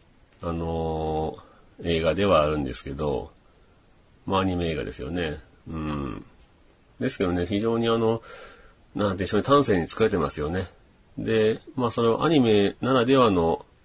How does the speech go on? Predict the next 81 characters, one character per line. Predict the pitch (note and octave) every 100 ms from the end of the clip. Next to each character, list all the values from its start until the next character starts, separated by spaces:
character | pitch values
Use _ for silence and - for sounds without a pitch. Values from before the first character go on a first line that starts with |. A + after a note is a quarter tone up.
| _
ク | -
ラ | G2+
イ | G2
マ | G2+
ッ |
ク | -
ス | E2
の | D2
シ | - E2
ー | C#2
ン |
と | C#2+
い |
う |
の | C#2+
も | C#2 C2+
あ | D2+
り |
ま | E2 E2+
す | - -
し、 | D#2+ C#2 - _ - _ _ -
そ | G#2+
れ |
も | A2+ A2+
今 | A2
時 | A2+ A2+
だ | A#2
っ |
た | E2
ら | D#2+
ね、 | -
シ | -
ー | F#2+
ジ | F#2
ー |
と | D#2
か、 | C#2+ C#2+
ま | E2
あ、 |
何 | D#2 F2
と | - F#2+
で |
も | G2+
な | D2 F#2+
る |
ん | E2+
で |
し | E2+
ょ | A2
う | E2+
け | E2+
ど、 | F2+ E2+ B1+ - - - _ _ _ _ _ _
と | - G2+
て | G#2
も | G2+
ね、 | G2+
あ | F2+
の、 | E2+ D#2+ D#2+ D#2 - _
温 | - F2 F#2+
か | G2+
く | F2+
な | D#2
る | D2
よ | B1
う |
な | C2+
ね、 | F2+ G2 - -
そ | -
う | F2+
い |
っ |
た | - F2 E2+ E2
作 | E2+ E2
品 | E2+
に | E2+
な |
っ | E2+
て | C#2+
ま | A#1
す | -
ね。 | D2+ D2+